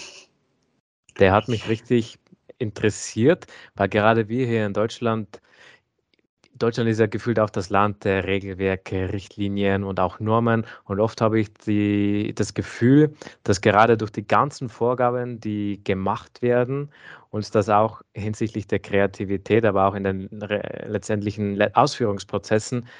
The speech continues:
extrem verlangsamt. Ja, also wir haben auch kennengelernt in einer unserer Folgen,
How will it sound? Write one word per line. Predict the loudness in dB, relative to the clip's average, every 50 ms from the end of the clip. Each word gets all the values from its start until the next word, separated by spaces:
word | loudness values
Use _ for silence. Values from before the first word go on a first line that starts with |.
| -20 -20 -12 _ -4
extrem | -4 -4 -4 -6 -2 0 2 2 2 0
verlangsamt. | 0 -2 2 4 4 2 2 0 -6 -8 -10 -10 -12 _ -4
Ja, | 0 0 0 0 0
also | -4 -6 -6
wir | -6 -6
haben | -4
auch | -4 -4 -4 -4
kennengelernt | -4 -2 -2 -2 -2 -4 -4 -4 -2 -2
in | -2 -2
einer | -2 -4 -4 -6
unserer | -8 -10 -8 -10 -10
Folgen, | -6 -2 -2 -2 -2 -2 -6